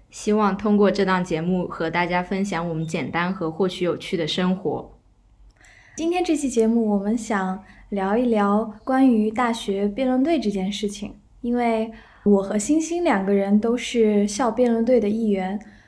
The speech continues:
Speaker 2: 我们想从我们两个的视角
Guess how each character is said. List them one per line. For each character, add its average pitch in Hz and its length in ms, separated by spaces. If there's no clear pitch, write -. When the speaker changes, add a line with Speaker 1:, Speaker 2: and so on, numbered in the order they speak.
Speaker 2:
我 208 100
们 226 120
想 214 240
从 202 680
我 196 180
们 202 200
两 277 220
个 196 80
的 202 140
视 220 240
角 214 260